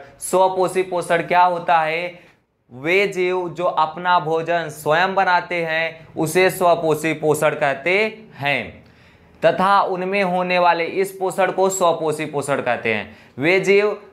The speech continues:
जो अपना भोजन स्वयं बनाते हैं उन्हें स्वपोषी जीव कहते हैं, तथा उनमें होने वाले इस पोषण को स्वपोषी पोषण कहते हैं।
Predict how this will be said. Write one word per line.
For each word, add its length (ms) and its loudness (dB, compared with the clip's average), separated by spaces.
जो 140 2
अपना 440 2
भोजन 460 0
स्वयं 380 0
बनाते 360 2
हैं 560 -4
उन्हें 220 2
स्वपोषी 680 2
जीव 260 2
कहते 380 2
हैं, 520 -2
तथा 220 2
उनमें 360 0
होने 340 0
वाले 280 4
इस 260 -4
पोषण 440 2
को 500 2
स्वपोषी 600 0
पोषण 420 0
कहते 680 0
हैं। 360 -2